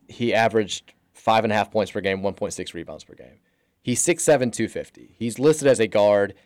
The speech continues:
He's not going to help you with your issues i-, in the backcourt if, if you're looking for him to be a secondary ball handler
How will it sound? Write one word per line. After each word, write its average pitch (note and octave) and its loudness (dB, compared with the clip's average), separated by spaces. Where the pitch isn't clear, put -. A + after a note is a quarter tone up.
He's C#3 -2
not C3+ 2
going A#2 0
to G#2+ 2
help G#2+ 0
you F2+ -8
with F#2 -12
your F#2+ -8
issues F#2+ -8
i-, F2 -12
in A2+ -8
the A2 -6
backcourt F#2+ -2
if, - -10
if F#2+ -10
you're G#2 -6
looking G2+ -8
for G2+ -8
him G2 -8
to F2+ -8
be F2+ -6
a F2+ -8
secondary F#2 -4
ball F2+ -2
handler F#2 -6